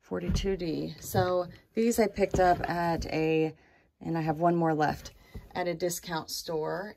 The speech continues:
And, um, a lot of times the labels will be marked through to prevent store returns. Sometimes I will try to get that marker off. Sometimes I just leave it, um, and let the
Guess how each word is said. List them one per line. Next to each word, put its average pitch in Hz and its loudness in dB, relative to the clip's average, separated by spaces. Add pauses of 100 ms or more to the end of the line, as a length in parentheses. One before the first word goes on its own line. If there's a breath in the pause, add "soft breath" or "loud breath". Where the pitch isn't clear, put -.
And, 156 -6
um, 151 -6 (1700 loud breath)
a - -2
lot 185 6
of 208 -4
times 180 -2
the 175 0
labels 170 2
will 165 2
be 151 0
marked 151 -2
through 180 -2
to - -12
prevent 156 -4
store 151 0
returns. 190 -4 (400 soft breath)
Sometimes 196 0
I 185 6
will 170 2
try 175 0
to 165 -2
get 165 -2
that 160 2
marker 160 0
off. 165 2
Sometimes 165 -6
I 143 0
just 147 -4
leave 220 4
it, 220 4 (480 soft breath)
um, 151 4 (500)
and 165 2
let 156 0
the 160 -2